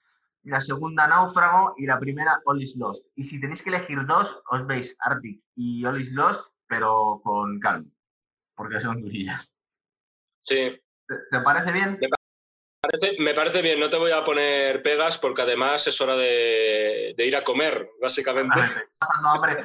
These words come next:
Speaker 1: por el pedazo de podcast
Speaker 2: No voy
Speaker 1: que
Speaker 2: a
Speaker 1: se
Speaker 2: discutir,
Speaker 1: acaba de hacer.
Speaker 2: Gonzalo, no voy a discutir.
Speaker 1: No os quejéis y suscribiros todo, que vergüenza os tenía que dar, los que no estéis suscritos
Speaker 2: Sí,
Speaker 1: todavía.
Speaker 2: por favor.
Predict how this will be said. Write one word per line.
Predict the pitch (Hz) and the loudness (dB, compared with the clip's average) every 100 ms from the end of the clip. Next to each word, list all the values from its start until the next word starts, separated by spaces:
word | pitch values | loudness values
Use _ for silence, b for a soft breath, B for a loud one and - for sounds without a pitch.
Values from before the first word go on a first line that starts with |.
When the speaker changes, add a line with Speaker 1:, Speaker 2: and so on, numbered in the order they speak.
| - | -8
Speaker 1:
por | - | 0
el | 143 | 0
pedazo | 143 151 160 | 2 0 2
de | - | 0
podcast | 165 180 185 | 0 2 4
Speaker 2:
No | |
voy | 202 | 4
Speaker 1:
que | |
Speaker 2:
a | 214 | 4
Speaker 1:
se | |
Speaker 2:
discutir, | 214 - 185 185 | 2 2 2 2
Speaker 1:
acaba | |
de | 160 | 2
hacer. | 147 | 0
Speaker 2:
Gonzalo, | 139 165 151 131 | 0 0 2 2
no | 147 | 2
voy | 160 | 2
a | |
discutir. | 156 151 135 127 117 - _ | 0 0 -2 -2 -4 -6 _
Speaker 1:
No | 156 | -4
os | 160 | -2
quejéis | 175 175 185 202 196 | -4 -2 -2 -2 -2
y | |
suscribiros | 175 147 147 147 165 160 - | -8 -8 -6 -4 0 -2 0
todo, | 170 190 | 2 2
que | 185 135 | 2 0
vergüenza | 135 147 151 | 2 0 -2
os | 127 | -2
tenía | 127 | -4
que | 110 | -2
dar, | 92 | -2
los | 92 | -4
que | 110 | -8
no | |
estéis | 110 120 | -12 -14
suscritos | 101 101 101 | -16 -16 -8
Speaker 2:
Sí, | 120 | -2
Speaker 1:
todavía. | 120 113 | -2 -2
Speaker 2:
por | |
favor. | - 113 120 | -2 0 -2